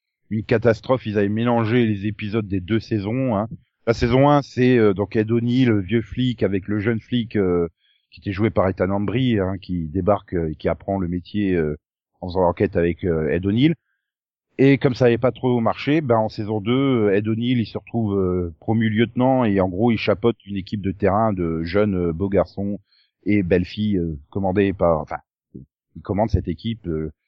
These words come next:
donc avec, euh, Desmond Harrington, Eva Longoria, euh, Rosalind Sanchez, Evan Park. Et ça avait été une catastrophe d'audience, puisque là, tu te retrouvais avec un, un cop show classique,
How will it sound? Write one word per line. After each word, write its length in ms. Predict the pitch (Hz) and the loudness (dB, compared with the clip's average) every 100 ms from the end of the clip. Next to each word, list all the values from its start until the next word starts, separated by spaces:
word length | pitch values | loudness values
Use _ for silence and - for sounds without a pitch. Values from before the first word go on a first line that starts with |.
| _ - | _ -8
donc 120 | 95 | 2
avec, 260 | 104 104 98 | 2 4 0
euh, 120 | 82 | 0
Desmond 360 | 107 - 113 | 0 -2 -2
Harrington, 540 | 110 104 98 117 123 123 | 0 0 -2 4 4 4
Eva 220 | 98 107 | 2 2
Longoria, 760 | 107 101 95 101 104 110 107 | 0 -2 -2 0 0 0 0
euh, 180 | 95 87 87 _ _ _ _ | -2 -4 -10 _ _ _ _
Rosalind 420 | 104 92 110 107 | -8 -4 -4 -2
Sanchez, 560 | 110 107 - 110 110 98 87 101 | 0 -2 0 0 2 0 -6 -8
Evan 320 | 98 101 101 | -4 -4 -2
Park. 500 | 104 104 - - _ _ _ _ _ _ _ _ _ _ _ | -2 -2 -6 -20 _ _ _ _ _ _ _ _ _ _ _
Et 380 | 76 90 87 87 | -4 -2 0 0
ça 160 | - 90 | -2 -2
avait 120 | 87 | -2
été 120 | 78 | -4
une 120 | 95 85 | -6 -6
catastrophe 480 | 85 85 - 95 | -6 -6 -6 -6
d'audience, 380 | 85 90 95 82 | -6 -6 -4 -4
puisque 240 | - 80 - | -6 -10 -2
là, 140 | 95 | -2
tu 120 | - | -2
te 80 | - | -12
retrouvais 280 | - - 101 | -12 -2 0
avec 180 | 90 - | 2 0
un, 240 | 80 76 - _ _ _ _ _ _ | -2 -2 -6 _ _ _ _ _ _
un 80 | 95 | -4
cop 220 | - 110 | 0 -2
show 160 | - 107 | 0 0
classique, 420 | - 98 - 139 | 0 -2 -2 -6